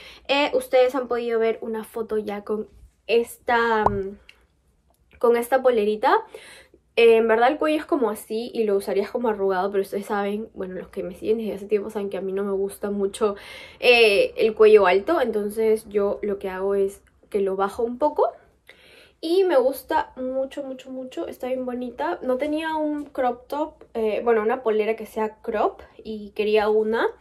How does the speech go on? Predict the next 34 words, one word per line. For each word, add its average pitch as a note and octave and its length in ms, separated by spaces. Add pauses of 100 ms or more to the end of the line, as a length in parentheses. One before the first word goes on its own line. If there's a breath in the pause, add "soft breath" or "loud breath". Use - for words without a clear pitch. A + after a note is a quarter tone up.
(420 loud breath)
Y D4+ 100
me D#4 120
gustó D4+ 340
mucho. E4 400
De C4+ 100
hecho, E4 160
estaba E4+ 460
entre A3+ 560
la G#3+ 240
que A#3+ 100
es B3 160
verde C4 640
con A#3 200
letras A#3+ 380
<laughs> - 20
blancas. C#4 560 (760 loud breath)
Pero, G4 480 (140)
am, B3+ 460 (460)
me B3 140
fui D4 140
más D#4+ 140
por D#4 140
la B3 80
blanca B3 280
porque A#3 180
no G#3+ 120
tenía A#3 180
una A#3 160
polera G3+ 480
blanca. G3 500
Entonces, G#3+ 760
me A3+ 80
gustó G#3+ 320
mucho. A#3 360